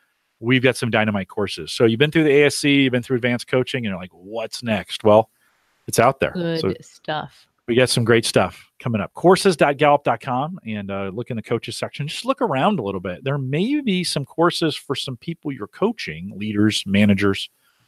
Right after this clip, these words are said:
Speaker 1: team leads, some of those kinds of things. And don't forget about engagement.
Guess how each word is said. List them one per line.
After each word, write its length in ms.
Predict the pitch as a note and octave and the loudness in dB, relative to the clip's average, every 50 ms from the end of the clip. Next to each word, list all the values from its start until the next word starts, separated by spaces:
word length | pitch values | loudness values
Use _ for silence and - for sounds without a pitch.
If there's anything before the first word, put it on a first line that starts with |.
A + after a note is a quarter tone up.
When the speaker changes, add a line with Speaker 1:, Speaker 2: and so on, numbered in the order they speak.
| _ - | _ -2
Speaker 1:
team 320 | - - D3 C3+ A#2+ A#2+ | 2 4 6 6 6 6
leads, 480 | A2+ A2 G#2+ G#2+ G#2 G2+ - - - - _ | 6 6 6 4 2 0 -4 -10 -12 -14 _
some 220 | - - - C3+ A#2+ | -2 0 2 2 4
of 40 | G#2 | 6
those 180 | A2 A#2 - | 6 4 4
kinds 220 | - - G#2 F#2+ F#2+ | 2 0 -2 -2 -2
of 60 | - | -4
things. 240 | F#2+ F2 E2 - - _ _ _ _ _ _ _ _ | -6 -6 -6 -8 -14 _ _ _ _ _ _ _ _
And 100 | G#3 G#3 | -8 -2
don't 200 | F#3+ - - D4+ | 2 2 2 2
forget 220 | - - - A#3+ A3+ | 2 2 4 4 6
about 180 | G#3+ G#3 G#3+ | 6 6 4
engagement. 560 | G3+ E3 B2 G#2 G#2 A#2+ B2+ A#2+ G#2 E2+ - | 4 2 2 2 0 0 0 -2 -6 -12 -14